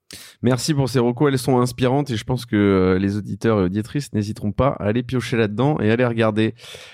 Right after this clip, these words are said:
Euh, on termine avec le classique. Euh, est-ce que t'as une anecdote, euh, qui te vient en tête et que t'as envie de partager, un bon ou un mauvais souvenir ? Ça peut être dans le cadre, euh, euh, du, du contenu que t'as créé, euh, d'interviews, de rencontres, d'écriture, dans le cadre de ta thèse.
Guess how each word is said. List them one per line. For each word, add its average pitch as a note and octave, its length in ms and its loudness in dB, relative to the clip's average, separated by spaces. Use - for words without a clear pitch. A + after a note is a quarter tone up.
Euh, G#2+ 320 6
on C3 80 2
termine D#3 320 2
avec C3+ 260 2
le A#2 60 0
classique. D3 640 -2
Euh, F#2+ 400 2
est-ce A2+ 160 -4
que F3 60 -4
t'as A2+ 160 2
une G2+ 100 2
anecdote, B2 600 -2
euh, F2+ 140 2
qui - 160 -12
te F#2+ 80 -12
vient G#2+ 140 2
en G2 60 0
tête - 420 -4
et G2+ 80 0
que - 60 -20
t'as G#2 80 0
envie G#2 140 2
de A2 60 -8
partager, G#2 420 0
un G#2+ 140 2
bon C3 280 0
ou B2 100 2
un A2+ 80 2
mauvais A2+ 240 2
souvenir ? G#2 460 -2
Ça B2+ 180 -2
peut C#3+ 140 0
être C#3+ 100 0
dans B2+ 100 2
le B2 80 0
cadre, A#2+ 420 0
euh, C#2 40 -4
euh, F2+ 880 -2
du, G2 240 -10
du A2+ 140 -4
contenu B2 260 0
que A#2+ 60 -8
t'as A2+ 120 2
créé, A#2+ 480 2
euh, G#2 140 0
d'interviews, G#2 480 0
de D3+ 80 0
rencontres, D3 540 -2
d'écriture, D#3+ 680 0
dans A2 120 0
le A2+ 60 0
cadre A2+ 200 -2
de A2+ 60 0
ta A2 160 0
thèse. B2+ 360 0